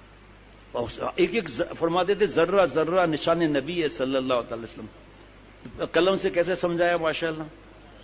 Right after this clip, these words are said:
अब च-, सूरज, चांद को जब देखना तो आप खुद को हजरत की बात याद आए, फिर मजा ना आए तो कहिएगा जरा, रुक कर देखेंगे। और यहाँ तो च-, चांद को जो है वो घड़ी देखना पड़ेगा,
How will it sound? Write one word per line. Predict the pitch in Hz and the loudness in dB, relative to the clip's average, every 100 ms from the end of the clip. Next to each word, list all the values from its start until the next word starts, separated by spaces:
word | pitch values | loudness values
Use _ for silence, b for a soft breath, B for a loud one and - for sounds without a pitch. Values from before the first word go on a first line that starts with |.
| - | -2
अब | 139 | -2
च-, | 139 - 147 | -2 -6 -6
सूरज, | - 165 160 | 0 0 0
चांद | 165 156 165 | 2 2 2
को | 170 | 0
जब | 170 143 | 0 0
देखना | 156 160 185 | -2 -2 -2
तो | 175 | 2
आप | 156 127 | 2 0
खुद | 147 | -4
को | 160 | -2
हजरत | 139 147 | -2 -2
की | 147 | -4
बात | 139 147 123 | 0 0 0
याद | 139 143 | 0 0
आए, | 147 156 | 0 0
फिर | 147 | -4
मजा | 127 123 147 | -4 -2 0
ना | 147 | 0
आए | 135 | -2
तो | 123 117 | -4 -4
कहिएगा | 123 156 165 | -4 -4 -8
जरा, | 156 160 - - - - - - 120 | -10 -12 -14 -20 -20 -20 -20 -10 2
रुक | 175 190 | 2 4
कर | 214 | 2
देखेंगे। | 185 175 175 147 113 - - B B - | 2 -2 -2 -4 -4 -8 -20 B B -2
और | 143 147 | 2 4
यहाँ | 151 165 | 4 2
तो | 190 185 | 2 0
च-, | - 151 | 0 -8
चांद | - 156 165 170 | 0 2 2 0
को | 175 180 | -4 -2
जो | 165 | 0
है | 160 | 2
वो | 185 | 0
घड़ी | 160 131 175 | 0 -2 -2
देखना | 151 143 160 | -4 -4 -4
पड़ेगा, | 147 147 170 160 | -2 -2 -2 -4